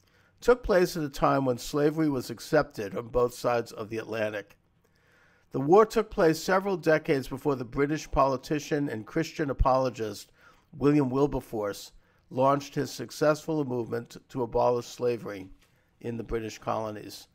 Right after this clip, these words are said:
While the exact meaning of Key's reference to, quote, "hireling and slave" is not known,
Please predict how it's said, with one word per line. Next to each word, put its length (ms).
While 160
the 120
exact 520
meaning 480
of 160
Key's 340
reference 560
to, 140
quote, 460
"hireling 640
and 160
slave" 600
is 220
not 360
known, 440